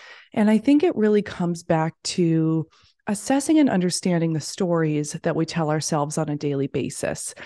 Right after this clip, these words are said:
And I've really found that so much of our mental chatter is a collection of opinions from other people, uh, from our parents, from what we see on media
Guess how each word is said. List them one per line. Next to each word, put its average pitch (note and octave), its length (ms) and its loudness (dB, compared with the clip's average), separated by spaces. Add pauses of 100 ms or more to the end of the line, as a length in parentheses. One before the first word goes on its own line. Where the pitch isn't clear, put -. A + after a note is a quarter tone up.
(360)
And G#3 260 4
I've G#3+ 220 2
really D#4 280 4
found F#3 600 2
that E3 300 0
so C4 260 0
much G#3 240 0
of F3+ 120 -2
our E3 120 -2
mental E3 380 -4
chatter E3 520 0
is F3 160 -2
a F#3 60 -4
collection F#3 920 -2
of D#3 500 -2
opinions F3 760 -2
from F#3 260 -2
other F3+ 220 0
people, G3+ 600 -4 (480)
uh, E3 240 2
from E3 260 -2
our D#3 100 0
parents, D#3 680 -2
from F3 260 0
what F3 180 2
we F#3 80 4
see E3+ 220 0
on D#3+ 200 0
media E3+ 360 2